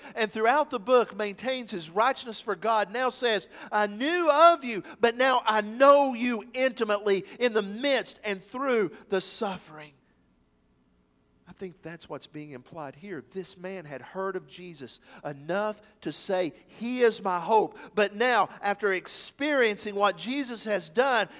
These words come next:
he says, "If Jesus has done this, then I will believe no matter what."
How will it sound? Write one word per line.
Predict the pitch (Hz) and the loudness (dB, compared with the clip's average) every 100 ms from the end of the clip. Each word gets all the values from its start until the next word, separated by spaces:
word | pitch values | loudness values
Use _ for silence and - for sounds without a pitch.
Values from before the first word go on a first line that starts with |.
| - | -4
he | 269 | -4
says, | - 247 220 196 - 233 | 0 2 2 0 -6 -2
"If | 269 277 - 190 | 4 4 2 -14
Jesus | - - 311 330 311 311 302 - - | -8 -2 2 2 2 2 2 0 -10
has | - 220 170 | -2 -2 0
done | 165 285 294 247 | 2 4 4 2
this, | 247 214 180 - - | 0 0 0 -6 -16
then | 156 196 202 285 | -4 2 6 6
I | 226 247 262 | 6 4 6
will | 247 233 | 8 6
believe | 190 214 254 262 226 185 - | 8 4 2 -2 -4 -6 -10
no | 185 262 | 6 8
matter | 247 240 240 240 | 8 6 6 4
what." | 254 277 269 147 - - - | 6 6 4 -2 -10 -14 -14